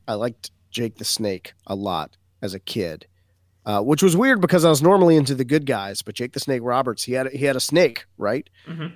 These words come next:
Speaker 1: Uh, so when you're a little boy, you're like, "Oh man, he's, <laughs> this guy's got a snake. That's rad." Um, and I kinda checked in and out of it, you know, uh, throughout my childhood.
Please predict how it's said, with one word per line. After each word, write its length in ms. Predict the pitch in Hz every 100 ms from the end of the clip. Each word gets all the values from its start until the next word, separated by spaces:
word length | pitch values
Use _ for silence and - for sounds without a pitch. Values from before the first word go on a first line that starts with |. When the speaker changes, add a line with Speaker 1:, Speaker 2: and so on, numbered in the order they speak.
| -
Speaker 1:
Uh, 220 | 113 104
so 100 | 117
when 80 | 117
you're 120 | 120
a 40 |
little 160 | 117 117
boy, 280 | 107 131 110
you're 140 | 87
like, 200 | 82 85
"Oh 180 | 113 98
man, 180 | 107 107
he's, 160 | 127
<laughs> 20 | -
this 320 | - - -
guy's 260 | 160 -
got 160 | 113 98
a 40 |
snake. 380 | - - 131 120
That's 220 | 117 110
rad." 500 | 95 95 113 90 80 - - - - _ _
Um, 300 | 123 127 123 151
and 120 | 175
I 60 |
kinda 340 | - - 254 180
checked 260 | - 170
in 120 | 156 143
and 80 |
out 280 | 131 131 135
of 120 | 131
it, 160 | 131 131 _ _ _ _ _ _ 123
you 80 |
know, 280 | 117 107 104 _ - _ -
uh, 200 | 101 90
throughout 260 | 139 127
my 100 | 131
childhood. 640 | 120 120 120 117 117 110